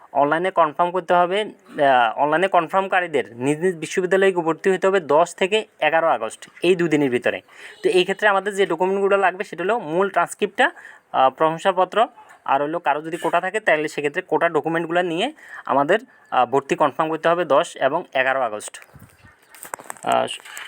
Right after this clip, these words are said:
এরপরে আমাদের নেক্সট যেটা দেওয়া হবে সেটা হলো আমাদের তালিকা দেওয়া হবে, যে দশ গুণ আকারে যে তালিকা,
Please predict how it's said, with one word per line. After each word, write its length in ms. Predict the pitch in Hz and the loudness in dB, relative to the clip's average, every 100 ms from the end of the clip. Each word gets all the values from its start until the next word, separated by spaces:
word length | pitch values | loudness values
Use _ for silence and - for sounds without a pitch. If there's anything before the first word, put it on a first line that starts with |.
| - | -4
এরপরে 320 | 156 165 180 180 | -2 0 -2 0
আমাদের 320 | 147 143 160 180 | -2 -2 -2 -2
নেক্সট 340 | 165 190 - | -2 -2 -4
যেটা 220 | 165 170 | 0 2
দেওয়া 240 | 156 147 160 | 4 4 4
হবে 140 | 185 | 0
সেটা 200 | 180 151 | -6 -4
হলো 80 | 156 | -2
আমাদের 240 | 147 156 180 - - - | -2 -4 -8 -10 -10 -2
তালিকা 300 | 160 180 208 | -2 0 0
দেওয়া 220 | 175 135 | 2 2
হবে, 220 | 120 110 | 0 -4
যে 120 | 110 123 | -6 -2
দশ 220 | 135 135 | 0 0
গুণ 120 | 147 | 0
আকারে 300 | 180 165 180 | -2 -2 -2
যে 100 | 190 | -4
তালিকা, 460 | 196 156 156 160 277 | -2 -2 0 -2 -2